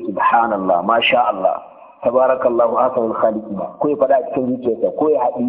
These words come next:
ne. To, wannan ba, ba laifi ba ne. Domin ga Aisha, da ta ga Safiya ta shigo gidan manzon Allah sallallahu alaihi wasallam. Lokacin Safiya ba matan manzon Allah ba ce.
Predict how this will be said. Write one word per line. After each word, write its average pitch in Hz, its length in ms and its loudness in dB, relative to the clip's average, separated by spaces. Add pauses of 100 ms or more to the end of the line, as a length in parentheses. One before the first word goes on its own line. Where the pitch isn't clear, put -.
ne. 131 140 -2 (1400)
To, 113 160 -2 (160)
wannan 147 400 -2
ba, 110 400 0
ba 117 240 4
laifi 120 320 -4
ba 107 120 -4
ne. 98 120 -8 (800)
Domin 143 240 0
ga 139 240 2
Aisha, 156 480 2 (840)
da 117 140 -2
ta - 100 -2
ga 147 120 0 (100)
Safiya 143 500 -2
ta 123 140 2
shigo 123 320 -4
gidan 127 240 -2
manzon 113 240 0
Allah - 240 2
sallallahu - 240 0
alaihi - 80 -8
wasallam. 110 160 2
Lokacin 214 320 0
Safiya 175 240 0
ba 147 100 2
matan 127 300 0
manzon 120 160 2
Allah 117 240 2
ba 95 80 -4
ce. - 80 -12